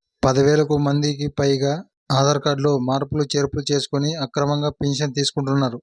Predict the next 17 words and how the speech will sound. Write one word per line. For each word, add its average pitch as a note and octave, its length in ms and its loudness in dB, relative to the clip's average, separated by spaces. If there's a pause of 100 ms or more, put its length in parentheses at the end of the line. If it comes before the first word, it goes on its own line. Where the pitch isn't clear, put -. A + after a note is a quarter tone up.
(300)
అలాంటి C#3+ 360 2
వారిని D3 320 2
గుర్తించి C#3 520 -2 (200)
వారికి C#3+ 260 2
నోటీసులు D3+ 440 2
ఇచ్చి C#3+ 240 -4 (280)
అటువంటి C#3 360 2 (100)
పింఛన్లను D3 500 0
తీసేయాలని D3 580 -2
సీఎం D3 300 -4
చంద్రబాబు C#3+ 520 -2
చెప్పారు. C#3 360 -4 (400)
పదహైదు C#3 400 4
వేల C#3+ 200 2
పింఛన్ C3+ 420 -2
తీసుకుంటున్న C#3 500 0
వారు C3+ 260 0